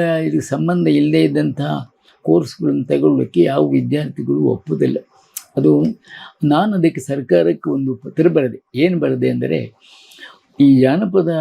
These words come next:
ವಿದ್ಯಾರ್ಥಿ ವಿ-, ಸ್ನಾತಕೋತ್ತರ ಪದವೀಧರರಿದ್ದಾರಲ್ಲ, ಇವರನ್ನ ರೂರಲ್ ಡೆವಲಪ್ಮೆಂಟ್ ಸ್ಕೀಮ್ಸ್ ಏನಿದೆ ಅದಕ್ಕೆ ಸಂಬಂಧಪಟ್ಟಂತಹ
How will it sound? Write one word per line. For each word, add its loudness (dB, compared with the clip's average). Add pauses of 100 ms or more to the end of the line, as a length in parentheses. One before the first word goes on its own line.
(420)
ವಿದ್ಯಾರ್ಥಿ -2
ವಿ-, -2 (320)
ಸ್ನಾತಕೋತ್ತರ -2
ಪದವೀಧರರಿದ್ದಾರಲ್ಲ, -2 (360)
ಇವರನ್ನ 2 (720)
ರೂರಲ್ 4
ಡೆವಲಪ್ಮೆಂಟ್ 0
ಸ್ಕೀಮ್ಸ್ 0
ಏನಿದೆ -2 (220)
ಅದಕ್ಕೆ -2
ಸಂಬಂಧಪಟ್ಟಂತಹ -2